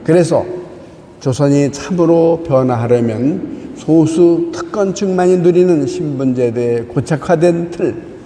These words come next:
즉 격을 깨야 한다고 그렇게 주장합니다. 이것이 또한 소설 제목 파격을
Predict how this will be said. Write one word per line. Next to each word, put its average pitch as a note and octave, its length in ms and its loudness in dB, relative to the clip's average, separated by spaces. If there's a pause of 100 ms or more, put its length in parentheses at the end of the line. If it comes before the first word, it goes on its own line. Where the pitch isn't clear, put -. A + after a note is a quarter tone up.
(160)
즉 D#3 180 0 (480)
격을 F#3+ 600 2
깨야 D#3 320 2
한다고 B2+ 680 -6 (380)
그렇게 A2 680 -4
주장합니다. G#2+ 640 -6 (540)
이것이 B2 580 0
또한 C3 420 2 (280)
소설 A2+ 760 -2 (140)
제목 B2 640 -4
파격을 D3 640 -2